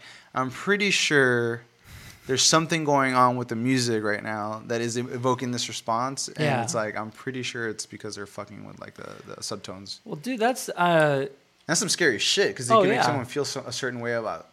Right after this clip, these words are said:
Speaker 1: about your, your, um, your marketing product. That's
Speaker 2: Well, they do that, that, that, there's, like, a whole science to, like, the music they play in department stores and stuff like that. Like, and I think it's, it's probably kind of in that same vein, you know, is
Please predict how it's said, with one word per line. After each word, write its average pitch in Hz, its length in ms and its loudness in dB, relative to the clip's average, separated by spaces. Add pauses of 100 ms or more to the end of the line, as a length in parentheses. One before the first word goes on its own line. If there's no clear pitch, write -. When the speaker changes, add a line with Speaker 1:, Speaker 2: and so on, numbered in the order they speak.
(120)
Speaker 1:
about 107 220 -6
your, 90 460 -6 (260)
your, 104 360 -10
um, 95 380 -14
your 98 100 -14
marketing 113 440 -2
product. 98 400 -6
That's - 760 -4
Speaker 2:
Well, 160 120 0
they 190 100 6
do 202 160 0
that, 185 260 6
that, 196 260 -2
that, 185 320 0 (260)
there's, 151 300 -4
like, 151 140 0
a 143 60 4
whole 160 160 2
science 147 440 4
to, 131 520 -2 (640)
like, 131 160 -2
the 131 80 -2
music 135 400 0
they 131 100 2
play 123 300 0
in 120 80 -4
department 123 500 -4
stores 110 640 -6
and 117 140 -12
stuff - 260 -10
like 123 200 -14
that. 127 220 -12 (280)
Like, 120 140 -10
and 123 80 -4
I 123 100 -6
think 135 240 -8
it's, - 160 -12
it's - 240 -12
probably 117 400 0
kind 117 200 -4
of 107 120 -6
in 117 120 -6
that 107 200 -8
same 107 280 -8
vein, 110 440 -8
you 104 80 -10
know, 104 240 -10
is 104 160 -14